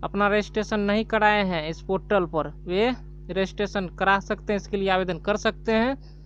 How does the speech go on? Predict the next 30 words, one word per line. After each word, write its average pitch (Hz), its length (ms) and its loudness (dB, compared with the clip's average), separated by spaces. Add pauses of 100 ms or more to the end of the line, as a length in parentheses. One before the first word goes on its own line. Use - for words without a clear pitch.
(240)
और 185 160 2
यहाँ 190 200 2
पर 208 140 2
देखिए 202 320 0
कि 190 180 -4 (140)
एज 202 180 4
लिमिट, 196 540 0
इसके 180 260 -4
लिए 190 120 2
कोई 196 200 4
age 196 160 2
limit 196 400 0
नहीं 185 320 2
है। 196 240 4 (160)
year 214 260 4
में 220 260 4 (420)
admission 202 400 4
लिए 208 260 6
हैं 170 280 2
तो - 80 -2
आप 196 460 4
graduation 196 640 2
का 156 180 2
part - 360 2
third 196 160 4
का 233 260 4 (360)
marksheet 185 500 4
का 208 140 4
detail 196 320 2
भरेंगे 196 460 4